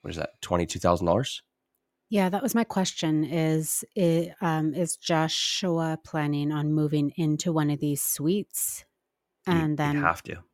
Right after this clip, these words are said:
Speaker 2: Yeah, because otherwise the thirty isn't gonna get you very far, right?
Speaker 1: Well, even today with today's interest rates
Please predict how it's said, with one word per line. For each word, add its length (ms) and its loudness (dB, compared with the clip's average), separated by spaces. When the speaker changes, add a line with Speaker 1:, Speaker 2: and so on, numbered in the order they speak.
Speaker 2:
Yeah, 300 2
because 560 2
otherwise 560 2
the 100 -2
thirty 440 -2
isn't 180 -2
gonna 200 -4
get 180 -6
you 80 -4
very 160 -12
far, 240 -12
right? 200 -6
Speaker 1:
Well, 320 6
even 280 4
today 360 2
with 140 0
today's 260 -2
interest 340 -2
rates 540 -4